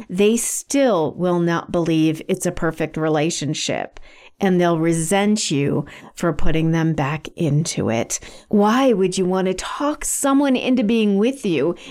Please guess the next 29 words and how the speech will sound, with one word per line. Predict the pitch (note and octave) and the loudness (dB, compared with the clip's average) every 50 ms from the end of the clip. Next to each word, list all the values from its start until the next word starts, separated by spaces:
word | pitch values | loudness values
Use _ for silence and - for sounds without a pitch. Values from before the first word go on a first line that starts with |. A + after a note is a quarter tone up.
| - _ | -8 _
if | - C4+ C#4 - | -4 -4 -4 -2
they | - B3+ C4+ C4+ C4+ | 0 2 2 2 2
don't | C#4 C#4+ C#4+ C#4 C#4 C#4 - | 2 2 0 0 0 -2 -2
want | C4+ C#4 C#4 C#4 D4+ D4 D4 - - - | -2 0 2 2 0 0 -2 -6 -10 -6
to? | - D3 B2+ F#2+ - - G1+ - - - - - - - - - _ _ _ | -4 -4 -4 -4 -6 -8 -10 -12 -14 -18 -20 -20 -20 -20 -20 -20 _ _ _
Is | - A#3+ G3+ F3+ F3 D#3+ | 2 4 4 4 2 -2
that | D#3+ - F#3 E3+ F3+ G#3 B3+ - - | 0 0 0 0 2 0 -2 -2 -4
a | G#3 | -6
kind | - - E3 D3 G3 F#3+ G3 G#3 G#3+ | -6 -6 -8 -4 -2 0 2 2 2
of | A3+ F#3+ F3 | 2 0 0
relationship | E3+ E3 D#3+ D#3 D3+ F3 - - A#3 A#3 - - - C#4 C4+ - | 0 0 2 0 0 0 0 0 -2 -2 -2 -2 -2 -2 -2 0
you | E3+ D#3+ D3+ | 0 0 0
want | D3+ D#3 D3+ D3+ D3+ | 2 2 0 2 2
to | D#3 C#3 | 0 0
have? | C#3+ B2+ C#3 C#3+ - - D3 C#4+ D#4 D#4 - - _ _ _ _ _ _ - - - _ - - - - _ _ _ _ _ _ - - - | 0 0 0 0 0 0 0 0 0 -2 -6 -14 _ _ _ _ _ _ -20 -20 -20 _ -20 -20 -20 -20 _ _ _ _ _ _ -8 0 2
And | C#4+ C4+ | 4 4
if | C#4+ C#4+ C#4+ | 4 2 2
they | C#4+ C4+ C4+ | 2 2 2
do | G#3+ F3+ D#3 D3 F3+ F#3 F#3+ G#3 G#3+ | 2 0 0 0 0 2 2 2 0
provide | A3 - D4 C4 B3 C4+ C4 C4 C4+ C4+ B3 A#3 | 0 0 0 0 2 2 2 2 2 0 2 2
the | C#4 C4+ | 2 2
list, | C#4 C#4 C#4+ D4+ E4+ E4 - - - - - - - - _ _ _ _ _ | 2 4 2 2 2 0 -2 -8 -10 -10 -14 -16 -16 -20 _ _ _ _ _
again, | G3+ G3 F3 F3 F#3 E3+ D3 B2+ A#2 - C#3 C3 B2 - - - D#3+ | -2 -2 2 2 2 2 2 0 -2 -2 -2 -2 -2 -4 -6 -10 -6
do | D#3+ E3+ E3 E3 | -2 0 0 2
not | E3 D#3+ D#3+ E3 E3 E3+ F3 F3+ F#3 F3+ - - - - - - - _ _ _ - F3+ | 2 2 4 4 4 4 2 2 2 0 -2 -4 -8 -10 -10 -12 -18 _ _ _ -12 -4
dispute | F3 F#3+ F3 F3+ - - - F#3 D#3 D3 A#2 G#2+ A#2 | -2 -2 -2 -2 -6 -10 -6 -4 -2 -2 0 0 -2
it. | A2 D2+ - - - - - - - - C#4 - | -2 -4 -4 -6 -10 -14 -14 -18 -16 -16 -10 0
In | - A#3+ A3+ | 2 2 2
fact, | A3 - C#4 B3+ C4 C4+ C4+ - | 2 2 0 0 0 0 -2 -6